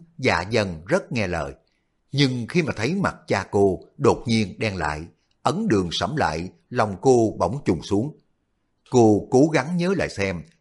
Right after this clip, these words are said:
kiếp trước, thời điểm này cha cô đã gặp phải chuyện gì. Nhưng có cố gắng thế nào cũng không có nhớ ra được. "Cha, hai ngày nay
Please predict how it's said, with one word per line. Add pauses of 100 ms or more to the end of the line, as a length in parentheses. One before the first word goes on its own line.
kiếp (120)
trước, (340)
thời
điểm
này
cha
cô
đã
gặp
phải
chuyện
gì. (640)
Nhưng (100)
có
cố
gắng
thế
nào (140)
cũng
không
có
nhớ
ra
được. (1000)
"Cha, (340)
hai
ngày
nay